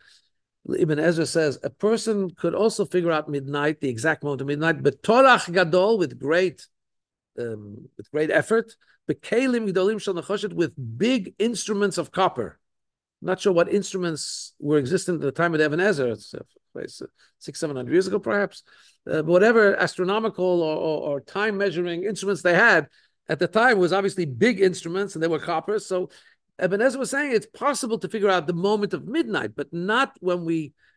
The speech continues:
talk about Hashem, the way he knows time, which what it meant in the seven days of creation, six days of creation, was that Hashem knows time like, like, like, like, like a, like a hair. In other words, in a, in a way that humans can't figure it out.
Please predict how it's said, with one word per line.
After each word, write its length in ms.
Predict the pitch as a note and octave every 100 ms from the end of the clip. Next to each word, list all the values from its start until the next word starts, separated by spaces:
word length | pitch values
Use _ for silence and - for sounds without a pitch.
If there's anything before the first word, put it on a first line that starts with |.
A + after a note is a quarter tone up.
| _ -
talk 240 | A3 G#3
about 420 | G3 E3+ E3 D#3 _
Hashem, 920 | D#3 - - - A#3 A#3 F3 B2+ G2+ -
the 80 | D3+
way 160 | D#3+
he 260 | C3+ D4 D#4
knows 320 | A3 D#3+ C3+
time, 460 | D3 C#3+ C3 C#3+ - _ _ -
which 500 | G3 G3+ - - _ _ -
what 220 | E3+ F3+
it 80 | F3
meant 280 | A3 A#3 G#3
in 100 | F#3+
the 80 |
seven 400 | - - A3+ G#3
days 200 | G3 G3+
of 120 | E3+ -
creation, 340 | G#3 A3+ F3
six 200 | G#3+ F3
days 140 | G#3+
of 60 | F3+
creation, 320 | A3 G#3+ G#3
was 240 | F3+ F3 - _ _
that 100 | F#3
Hashem 560 | F3+ E3 - A#3+ A3 G3+ -
knows 340 | F3+ G#3 G3
time 320 | - A3 A3+
like, 300 | G3+ F#3+ - _ _ _ _ -
like, 220 | - -
like, 240 | F#3 F3+
like, 240 | F3 F3 F3
like 220 | F3 E3
a, 140 | D#3+ D#3+
like 260 | D3+ C#3+ D3+
a 140 | C#3 -
hair. 520 | C4 C#4+ C#3 G#2 - -
In 100 | F3+
other 140 | G#3+
words, 200 | G3+ D3+
in 120 | E3
a, 20 |
in 200 | E3 E3+
a 60 | E3+
way 220 | F3 A3+
that 140 | G3 E3
humans 380 | F3+ A#3 G3+ -
can't 340 | - C4 B3
figure 240 | G3 D3
it 80 | C3
out. 220 | A#2+ A2